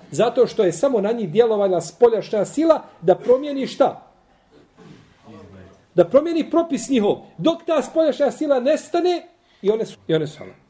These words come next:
Čovjek došao i ukrao drugog čovjeka petsto eura. Izvukao mu iz džepa. Ovaj je bio na seždi, ovaj mu došao, uzme mu iz džepa. Jel u redu? I ima to tako, kada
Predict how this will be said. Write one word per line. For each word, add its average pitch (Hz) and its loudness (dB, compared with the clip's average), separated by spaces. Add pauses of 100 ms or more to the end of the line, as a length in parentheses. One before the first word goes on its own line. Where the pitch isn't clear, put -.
(400)
Čovjek 208 4
došao 220 0
i 202 -2
ukrao 214 -2
drugog 190 -2
čovjeka 180 -4
petsto 151 -6
eura. 95 -10 (480)
Izvukao 160 0
mu 151 -4
iz 147 -2
džepa. 143 -2 (140)
Ovaj 156 2
je 131 -10
bio 156 -2
na 123 -4
seždi, 165 -2
ovaj 160 0
mu 143 -8
došao, 165 -8 (420)
uzme 143 -4
mu 123 -2
iz 113 -6
džepa. - -14 (100)
Jel 139 -2
u - 2
redu? 120 0 (300)
I 220 -2 (360)
ima 170 2
to 131 -4
tako, 135 -6
kada 131 -6